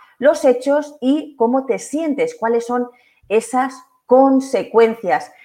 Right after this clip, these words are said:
Tenemos que atrevernos a decir, en consecuencia a esto me siento así y tal, y esta conducta ha hecho que las cosas sean de una o de otra manera. Y al final, realmente nos tenemos que centrar en la solución, Jorge.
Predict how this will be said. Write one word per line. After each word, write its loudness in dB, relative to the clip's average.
Tenemos 0
que 0
atrevernos -2
a 0
decir, -4
en 2
consecuencia -2
a 0
esto -2
me -4
siento -6
así -6
y -16
tal, 0
y -8
esta -8
conducta -2
ha 0
hecho -4
que -4
las 0
cosas -10
sean -6
de 0
una 0
o 0
de -2
otra -4
manera. -2
Y 4
al 0
final, -4
realmente 2
nos -6
tenemos -4
que -2
centrar -4
en 0
la 0
solución, 0
Jorge. -4